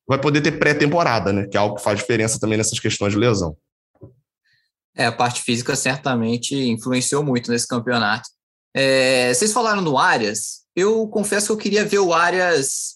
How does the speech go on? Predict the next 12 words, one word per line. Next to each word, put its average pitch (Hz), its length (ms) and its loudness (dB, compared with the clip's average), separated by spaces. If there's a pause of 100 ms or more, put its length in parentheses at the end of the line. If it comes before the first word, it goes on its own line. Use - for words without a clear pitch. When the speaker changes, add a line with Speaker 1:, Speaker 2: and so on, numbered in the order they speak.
(140)
Speaker 2:
já 208 280 2
quinta-feira 190 1040 0
na 185 200 0
vaga 175 260 0
do 175 100 -2
Iago. 120 520 0 (180)
Queria 143 160 -2
ver 151 120 2
o 147 80 4
Arias 156 280 2
por 143 220 -4
dentro 170 500 -2